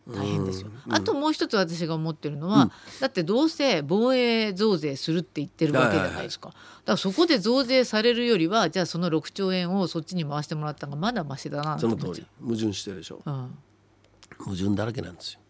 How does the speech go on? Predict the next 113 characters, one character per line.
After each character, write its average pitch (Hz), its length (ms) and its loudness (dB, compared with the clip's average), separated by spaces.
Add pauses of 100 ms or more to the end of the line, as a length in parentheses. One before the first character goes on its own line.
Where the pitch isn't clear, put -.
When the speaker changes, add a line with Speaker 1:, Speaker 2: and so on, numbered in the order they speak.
(160)
Speaker 1:
矛 139 100 -8
盾 156 160 -4
だ 156 140 -4
ら 151 60 -4
け。 - 40 -6
Speaker 2:
そ 175 100 2
う - 20 6
い 180 40 6
う 175 40 2
説 180 200 2
明 180 140 4
が 185 60 4
昨 113 160 -2
日 104 120 0
な 92 140 -6
か 90 80 -6
っ - 100 -14
た。 - 140 -20 (760)
高 127 200 -4
倉 127 140 0
さ 123 140 0
ん 120 60 0
が 120 180 0
Speaker 1:
あ 113 80 -4
ー、 156 80 -4
え - 60 0
え。 - 20 -2
Speaker 2:
ふ 131 120 -8
わ 139 80 -4
っ - 80 -12
と - 80 -14
し - 140 -8
て 117 60 -10
る 113 80 -12
っ - 20 -12
て - 240 -14
言 143 100 -6
っ 143 40 -4
て 131 40 -6
た 110 60 -6
の 139 80 -6
は、 135 60 -6
Speaker 1:
え - 20 -10
え。 - 20 -10
Speaker 2:
そ - 180 -14
う 98 60 -10
い 98 40 -10
う 101 40 -10
意 101 40 -10
味 92 80 -10
だ 78 80 -14
と - 100 -20
思 98 80 -18
い 101 40 -20
ま 101 100 -20
す - 160 -16
ね。 143 160 -12 (400)
Speaker 1:
そ - 180 -16
う 127 40 -12
な 160 60 -10
ん - 20 -8
で 175 60 -12
す - 140 -16
ね。 156 60 -20 (100)
Speaker 2:
う 113 80 0
ん。 220 520 2 (400)
Speaker 1:
だ 254 120 -2
か 233 120 6
ら 190 100 4
全 269 300 0
然 277 220 -2
こ 240 280 2
う、 214 40 0
ま 214 120 2
あ、 165 120 2 (220)
い 196 80 -4
わ 208 60 4
ゆ 196 60 6
る 165 60 0
整 233 200 4
合 208 180 2
性 202 140 2
が 180 100 2
な 175 160 4
い 156 80 0
と - 100 -10
か、 147 100 2
Speaker 2:
う - 20 6
ん 143 40 8
う - 20 6
ん - 20 6
う - 20 6
ん。 110 40 4
Speaker 1:
一 - 20 4
貫 101 140 6
性 135 120 4
が 170 80 0
な 170 140 2
い 165 40 4
っ 160 40 0
て 170 140 -8
書 160 100 2
い 156 60 0
て 156 80 -4
る 147 60 -4
新 147 260 -4
聞 147 100 -6
も 147 160 -2
あ 147 80 -2
る 139 100 -8
し、 156 340 -4
Speaker 2:
う 170 80 -4
ん。 104 80 -4